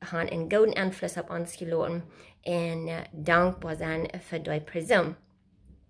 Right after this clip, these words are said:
Und dann muss aus einer Person sein, right?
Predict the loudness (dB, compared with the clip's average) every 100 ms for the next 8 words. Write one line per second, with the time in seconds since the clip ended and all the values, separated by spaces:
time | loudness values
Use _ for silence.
0 | _ _ -8 -4 0 2 4 4 2 -2
1 | -2 -2 -4 -8 -6 -6 -6 -8 -8 -4
2 | -2 -2 -6